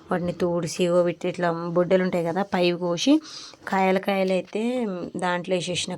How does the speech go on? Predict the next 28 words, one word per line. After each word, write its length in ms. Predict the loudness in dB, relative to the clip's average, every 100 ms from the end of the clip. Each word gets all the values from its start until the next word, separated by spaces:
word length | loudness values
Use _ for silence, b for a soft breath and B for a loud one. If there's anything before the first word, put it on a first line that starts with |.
| -2
కళాయిలా. 420 | 0 -2 -2 -2 -4 -8 -8 -8 -8 -14 -16 -16 _ _ -10 -4
ఇంకా 140 | -4 0
దాంట్లోనే 560 | 0 0 -2 -2 0 2 0 0 -2
గింత 280 | -2 -2 -2 0 -2
ఉప్పు, 260 | -4 -2 2 4 4
పసుపు, 440 | 0 -2 -6 0 2 4 0
చింతపండు, 600 | -4 -4 -2 -2 -2 0 -2 B B B B -2
ఇంకా 120 | 0
మొత్తం 280 | 0 0 0 0 2
సరిపడా 460 | 4 6 6 6 6
అన్నీ 220 | 4 2 0 2 2
దాంట్లోనే 380 | 2 0 0 0
వేసుకున్నాను 460 | -2 -4 -4 -4
అనమాట. 260 | -4 -4 0 -2 B B B -2
ఇంకా 140 | 4 6
అవైతే 220 | 6 6 4
ఇంకా 120 | 4 2
తిప్పుకుంటూనే 580 | 0 0 2 4 4 4 2
ఉండాలా, 320 | 2 2 2 2
మరీ 200 | 2 2 0
స్పీడ్ 320 | -2 0 4 4
అయితే 160 | 2 0
పెట్టుకోవద్దు, 420 | -2 -2 0 2 2
సిమ్లో 400 | 2 0 2 4 4
పెడితే 260 | 2 2 0 B B B B 6
వాటర్ 360 | 8 8 6 4 2
దానికంతటా 680 | 2 0 0 0 0 2 2
మనం 140 | 2